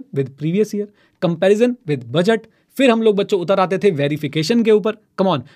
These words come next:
फिर हम लोग उतर आते थे वेरिफिकेशन के ऊपर, then हम लोग इंटरेस्ट रेट के चेंज को देख लेते थे, और आखिरी जाते जाते कंप्लीटनेस।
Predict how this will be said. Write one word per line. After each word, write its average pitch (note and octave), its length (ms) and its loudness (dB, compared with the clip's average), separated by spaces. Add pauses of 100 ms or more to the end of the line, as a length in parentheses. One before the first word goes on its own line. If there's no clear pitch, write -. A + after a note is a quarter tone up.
(100)
फिर A3+ 100 6
हम A3+ 80 2
लोग G#3+ 120 4
उतर G3+ 160 0
आते F#3 160 2
थे F3+ 100 0
वेरिफिकेशन D#3+ 640 0
के G#3+ 100 4
ऊपर, G#3 220 2 (320)
then G#3+ 340 2
हम F#3 140 -2
लोग G3+ 200 2
इंटरेस्ट D#3+ 400 -8
रेट D3+ 160 -6
के C#3+ 120 -10
चेंज F3 300 -4
को A3 100 0
देख G#3 180 2
लेते A3 160 0
थे, B3 40 0
और B3 80 2
आखिरी B3+ 460 0
जाते G3 280 0
जाते F#3 280 -2
कंप्लीटनेस। C#3 1200 -8